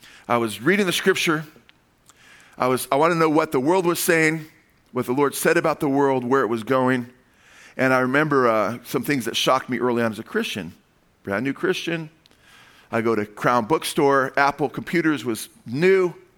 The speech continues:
And I thought, "Isn't inter-, that interesting?" That Apple computer, and I was get, I was in the Word, and all of a sudden their computer, their, some of their advertisements, uh, well, apple, the whole apple with the bite taken out of it. What's that? The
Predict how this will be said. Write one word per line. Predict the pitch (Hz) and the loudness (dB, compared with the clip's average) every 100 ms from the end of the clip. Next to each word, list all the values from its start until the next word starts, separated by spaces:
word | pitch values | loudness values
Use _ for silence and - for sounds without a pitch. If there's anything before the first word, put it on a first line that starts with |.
| _ _ _ _ _ _ _ | _ _ _ _ _ _ _
And | 131 131 | 0 0
I | |
thought, | 139 160 | 2 0
"Isn't | 240 175 117 | 0 -2 -4
inter-, | 127 - 117 | -4 -4 -2
that | 117 113 | 0 0
interesting?" | 113 139 - 185 196 - _ _ - _ _ _ 139 | -4 -6 -6 -8 -8 -12 _ _ -20 _ _ _ -2
That | 127 - | -2 2
Apple | 135 143 165 | 0 0 -6
computer, | 175 - 131 120 151 - - | -6 -4 -2 0 -2 -10 -6
and | 131 | -2
I | 151 | 0
was | 196 | -2
get, | - 139 - | -6 -6 -2
I | 151 | -2
was | 170 | 0
in | 151 | -2
the | 139 | 0
Word, | 151 196 107 98 _ _ - - - | 0 2 0 -6 _ _ -20 -20 -4
and | 117 | 2
all | 123 139 | 2 2
of | |
a | |
sudden | - 135 | -2 0
their | 127 | -2
computer, | - 120 170 131 | -2 -4 0 0
their, | 120 | 0
some | - 151 | -2 0
of | |
their | 120 | 2
advertisements, | 139 131 - 165 156 123 107 - - _ - - - | 2 0 0 0 0 -4 -8 -12 -16 _ -20 -12 -2
uh, | 117 110 107 - _ - | 0 2 0 -6 _ -4
well, | 131 - | -2 2
apple, | 190 - 92 | 2 0 -4
the | 98 | -2
whole | 127 113 - | -2 -2 0
apple | 123 135 139 | -2 0 -4
with | 113 | -4
the | |
bite | 85 131 - | -2 -2 -2
taken | 165 165 | -4 -2
out | 160 175 | -2 -2
of | |
it. | 196 - _ _ | -4 -8 _ _
What's | - - | -8 -4
that? | 392 311 | -2 -2
The | - | -4